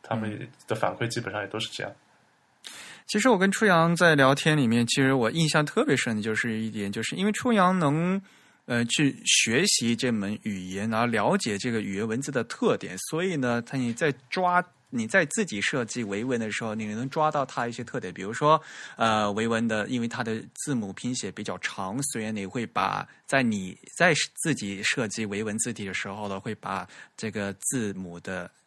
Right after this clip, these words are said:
Speaker 2: 呃，宽度做窄一些，把字距拉紧一些。像这一点的话，我就觉得就是完全是非常，呃，重要的一点，就是从母语，从阅读者的角度来讲，去设计这样的一个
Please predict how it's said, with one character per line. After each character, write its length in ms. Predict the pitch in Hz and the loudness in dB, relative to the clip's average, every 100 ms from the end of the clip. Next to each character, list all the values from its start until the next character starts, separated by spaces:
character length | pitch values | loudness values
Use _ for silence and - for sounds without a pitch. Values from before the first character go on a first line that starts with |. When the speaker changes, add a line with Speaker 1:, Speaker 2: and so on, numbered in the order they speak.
| - | -10
Speaker 2:
呃， 180 | 110 98 | -8 -8
宽 280 | - 113 117 | -8 -6 -4
度 160 | 120 | -4
做 240 | 110 120 98 - | -4 -4 -4 -6
窄 120 | - - | -8 -8
一 160 | 98 110 | -4 -2
些， 300 | 131 131 117 | 0 0 0
把 160 | - 87 | -2 -4
字 200 | - 123 | -4 -4
距 160 | 113 | -4
拉 200 | 104 110 123 - | -4 -2 -2 -2
紧 240 | 123 82 - | -4 -4 -6
一 120 | 107 | -4
些。 280 | 113 107 90 - _ - _ | -2 -4 -10 -14 _ -20 _
像 220 | - 160 - - | 0 0 0 -4
这 120 | 233 | 0
一 80 | 226 | 0
点 140 | 120 | 0
的 80 | 95 | -2
话， 160 | 101 107 | -2 -2
我 80 | 98 | -2
就 140 | 120 | -4
觉 160 | 101 107 | -2 -2
得 140 | 113 | -2
就 120 | 123 | -2
是 120 | 113 113 | -4 -2
完 220 | 110 156 | 0 0
全 180 | 170 127 | 0 -2
是 220 | - 107 - - - | -2 -6 -8 -20 -12
非 180 | - 180 | -4 -2
常， 380 | 135 117 110 117 - - - | 0 0 0 -2 -10 -16 -6
呃， 500 | 110 107 98 101 107 - _ - | -2 0 -2 -4 -6 -12 _ -2
重 220 | 208 143 | 0 2
要 200 | 127 110 | 2 2
的 100 | 95 | 0
一 100 | 95 | -6
点， 220 | 95 87 | -8 -8
就 140 | - | -6
是 100 | 110 110 | -4 -4
从 380 | - 117 113 | -6 -4 -2
母 320 | 131 123 139 175 | 0 0 0 -2
语， 180 | 131 | -2
从 240 | 95 - 120 | -4 -6 -2
阅 160 | 196 214 | 0 0
读 200 | 143 190 | 0 -2
者 240 | - 98 | -4 -6
的 100 | 113 | -6
角 240 | - 85 | -6 -8
度 120 | 87 - | -6 -6
来 180 | 87 | -6
讲， 220 | 92 92 92 | -8 -10 -10
去 240 | - 107 - | -8 -10 -10
设 280 | - - 104 | -6 -4 -4
计 240 | - 92 - _ _ | -6 -12 -14 _ _
这 100 | 113 | -8
样 160 | 95 90 | -8 -8
的 140 | 90 | -12
一 160 | 95 104 | -12 -8
个 380 | 113 104 92 | -6 -4 -4